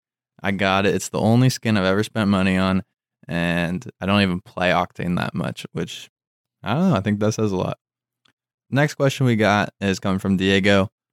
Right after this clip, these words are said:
Are you scared about the future of Apex? We covered this a pretty good amount in our last podcast, kinda diving into the future and state of Apex Legends.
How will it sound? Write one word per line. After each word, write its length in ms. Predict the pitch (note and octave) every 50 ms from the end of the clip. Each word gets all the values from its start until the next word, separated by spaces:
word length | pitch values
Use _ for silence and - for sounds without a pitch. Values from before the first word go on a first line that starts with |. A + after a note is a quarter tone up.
| _ _ -
Are 180 | A#2+ B2+ C3
you 100 | C3+ C3+ B2+
scared 360 | - - - B2 A2 A2 G#2
about 240 | G#2 G#2 G#2+ G2+ -
the 60 | -
future 500 | - - A2+ G#2 G2+ - - G#2 G2+ G#2+ -
of 260 | - F2+ F#2 F#2+ E2+ F2
Apex? 680 | F2 E2+ F2 E2+ - F2+ E2+ E2+ - - - - - - _ _ _ _ _ _ _ _ _ _ _ _ _ _ _ _ _ _ _ _ _ _ _ _ _ _ _ _ _ _
We 80 | A#2 A#2
covered 300 | - D3 C#3 C3+ C#3 C3
this 120 | C3 B2+ -
a 60 | -
pretty 240 | _ C3 B2 B2 A#2+
good 140 | B2+ A#2+
amount 300 | A2+ G#2+ G#2 G#2+ G#2+ -
in 60 | G2+ G2+
our 100 | G2 G2+
last 300 | F#2+ F#2+ G2 G2 - _
podcast, 600 | G2+ G2 G2+ F#2+ - - G2+ G2+ G2+ G2+ - _
kinda 340 | - G2 F#2+ F#2+ F#2 F#2+ - _ _ _ _ _ _ _ _ _ _ -
diving 280 | G#2 G#2 G2+ G2+ G2+
into 200 | G2+ G2+ G#2 G#2+
the 100 | F#2+ F#2
future 320 | - - G#2 F#2+ - - G2+
and 140 | G2+ F#2+
state 260 | - - - G2 G2 G2
of 80 | F2+
Apex 420 | G2 F#2+ F#2+ - G#2 F#2 F2+ - -
Legends. 500 | F#2 F#2 F#2+ G#2 G#2+ A2+ A#2+ B2+ -